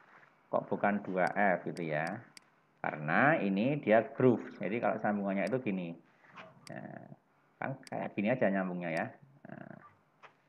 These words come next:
kan fibra dua disambung, ada las di sini gitu, toh.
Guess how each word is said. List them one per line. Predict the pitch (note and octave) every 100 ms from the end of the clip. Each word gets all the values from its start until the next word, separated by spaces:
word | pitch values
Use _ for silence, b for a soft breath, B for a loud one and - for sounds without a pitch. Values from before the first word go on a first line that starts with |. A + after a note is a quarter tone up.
| _ -
kan | G#2
fibra | A#2 G2 G#2
dua | G#2+ G#2+
disambung, | G#2+ F2 E2+ F#2 E2+
ada | D#2+ D#2
las | D#2 F#2 -
di | F#2
sini | D#2 E2+ D#2
gitu, | D#2 E2
toh. | F#2+